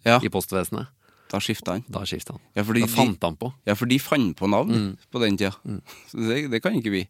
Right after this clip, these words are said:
Speaker 2: Jeg klarer
Speaker 1: Eller, det
Speaker 2: ikke
Speaker 1: kan
Speaker 2: helt å komme over at, eh, jeg synes det er litt, det er jo også litt sånn flaut at han gjorde det.
Speaker 1: For, ja, det er sant. Da har man alltid hatt, eh,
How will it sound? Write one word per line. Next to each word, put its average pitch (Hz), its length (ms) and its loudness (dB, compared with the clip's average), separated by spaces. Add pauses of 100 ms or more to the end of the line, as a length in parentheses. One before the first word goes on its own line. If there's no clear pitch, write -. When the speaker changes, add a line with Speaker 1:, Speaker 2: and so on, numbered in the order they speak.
(380)
Speaker 2:
Jeg - 0 -
klarer 113 180 4
Speaker 1:
Eller, 120 120 6
det 104 80 6
Speaker 2:
ikke - 100 2
Speaker 1:
kan 123 80 6
Speaker 2:
helt 110 100 4
å - 40 -8
komme 107 200 2
over 92 160 2
at, 98 200 -2
eh, 101 180 2
jeg 95 60 -2
synes 95 180 -4
det 98 100 2
er 90 60 4
litt, 90 200 -4 (680)
det 117 60 6
er 104 60 8
jo 98 120 4
også 120 180 2
litt 110 120 0
sånn 92 200 -4
flaut 95 440 -2
at 107 120 -2
han 107 120 2
gjorde 98 260 0
det. - 560 -16
Speaker 1:
For, 104 200 2
ja, 110 200 6 (280)
det 110 80 -2
er - 80 0
sant. - 280 0 (460)
Da 110 80 2
har 104 60 4
man 101 140 2
alltid 90 480 0
hatt, - 320 -4
eh, 92 460 0